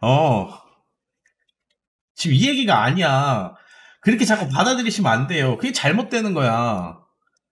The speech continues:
그 얘기를 한 게 아니야. 이게 나중에 꼭 얘기하시는 분들, 뒷말하시는 분들이 뭐냐면, 제대로 얘기를 듣지도 않고 댓글로 욕하시는 분들은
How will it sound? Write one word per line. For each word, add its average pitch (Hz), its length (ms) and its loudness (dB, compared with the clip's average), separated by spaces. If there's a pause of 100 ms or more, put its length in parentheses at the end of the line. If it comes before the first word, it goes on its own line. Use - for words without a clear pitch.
(300)
그 208 180 0
얘기를 285 300 2
한 247 140 0
게 202 60 -2
아니야. 143 200 0
이게 196 880 0 (260)
나중에 214 460 2
꼭 143 180 -2
얘기하시는 196 500 0
분들, 135 240 -2
뒷말하시는 220 680 0
분들이 131 280 -4
뭐냐면, 110 500 -4
제대로 220 420 0
얘기를 175 460 0
듣지도 214 400 -2
않고 143 460 -2
댓글로 160 400 0
욕하시는 185 440 0
분들은 156 580 -2